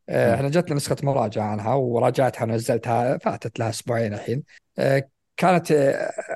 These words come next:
Speaker 1: قيمت ما بين طبعا ال-، البورت اللي هو النقلة والشو-، آه، ميتال جير السلسلة ذي فوق التقييم، يعني ما يحتاج يقول.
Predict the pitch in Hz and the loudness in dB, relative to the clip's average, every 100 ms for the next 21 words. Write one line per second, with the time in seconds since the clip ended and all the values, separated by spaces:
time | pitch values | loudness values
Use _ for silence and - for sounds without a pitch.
0 | - _ - 208 240 - 185 175 185 180 | -14 _ 0 4 4 4 4 4 4 0
1 | 180 - 156 156 160 147 139 131 - 139 | -4 -2 2 2 2 2 2 -2 -2 0
2 | 139 147 110 - - 120 110 117 123 123 | 4 4 2 -6 -12 -6 -2 0 0 0
3 | 120 - 110 104 107 - 113 120 123 110 | -2 -2 -2 -2 -4 -2 0 2 0 -2
4 | - - 113 117 131 135 131 139 120 - | -8 -8 -6 -2 0 -2 0 0 0 -2
5 | 135 - 123 120 - 123 123 117 - - | -2 -2 0 -2 0 0 0 -6 -6 -4
6 | 110 87 73 80 101 - - - - 85 | -4 -4 -10 -8 -8 -6 -8 -8 -12 -14